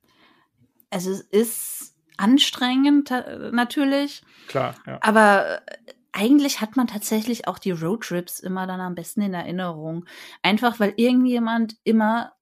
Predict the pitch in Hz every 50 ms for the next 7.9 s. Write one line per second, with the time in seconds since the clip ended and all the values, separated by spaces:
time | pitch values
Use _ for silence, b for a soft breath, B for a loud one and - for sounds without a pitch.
0 | _ _ _ _ - - 139 196 214 220 220 214 208 202 - 196 190 214 214 -
1 | - 240 214 214 202 202 - _ - - 202 196 202 226 226 208 180 190 185 -
2 | - - _ - 165 175 185 180 180 185 214 220 220 - _ _ - 196 196 196
3 | 196 196 190 202 - 196 190 214 220 196 196 196 190 202 233 247 240 208 175 180
4 | 185 185 - 185 180 180 180 180 175 175 180 180 185 190 190 208 196 - - 202
5 | - - 202 208 202 202 - 196 190 185 - - - 190 185 185 185 - 190 190
6 | - 185 180 180 185 190 185 185 180 185 175 180 180 - - 190 180 175 175 170
7 | 170 175 180 180 175 175 170 170 - - 175 180 180 175 170 170 170 170